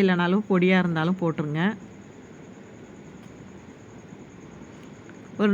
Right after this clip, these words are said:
நாலஞ்சு வற்றல் மிளகு போட்டுக்கோங்க, ஒரு கொத்து கருவேப்பிலை போட்டுக்கோங்க.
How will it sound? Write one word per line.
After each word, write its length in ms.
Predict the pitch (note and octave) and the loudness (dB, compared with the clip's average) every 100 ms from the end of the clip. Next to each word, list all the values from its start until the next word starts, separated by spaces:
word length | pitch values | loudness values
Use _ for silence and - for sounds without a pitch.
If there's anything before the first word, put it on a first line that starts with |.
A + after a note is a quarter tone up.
| G3 | 8
நாலஞ்சு 400 | G3+ G#3+ G#3 G3+ | 8 8 6 4
வற்றல் 300 | F#3+ F#3+ A#3 A3 | 2 2 2 4
மிளகு 200 | F#3+ E3+ | 2 0
போட்டுக்கோங்க, 480 | F3 E3 E3 D#3+ E3 G#3 C4+ - - - - - - - - - - - - | -2 -4 -4 -2 0 -2 -4 -12 -18 -18 -18 -20 -20 -20 -20 -20 -20 -12 2
ஒரு 120 | G3+ G#3+ | 4 4
கொத்து 180 | G#3 F#3+ F#3 | 4 2 4
கருவேப்பிலை 420 | F3+ F#3+ F#3+ F#3 E3+ | 6 4 2 0 -2
போட்டுக்கோங்க. 460 | D#3+ D#3+ D3+ D3 | -4 -4 -4 -2